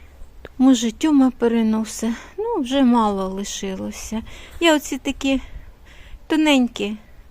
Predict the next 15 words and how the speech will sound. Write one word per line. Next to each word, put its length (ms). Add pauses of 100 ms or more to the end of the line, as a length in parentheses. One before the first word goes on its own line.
(580)
в 100
ряднинку 580
складаю. 800 (1400)
І 300
то, 320 (140)
ото 300
поскільки, 800 (300)
щоб 200
не 140
важко 500
було, 380
бо 180
вони 360
ж 180 (300)
сирі. 520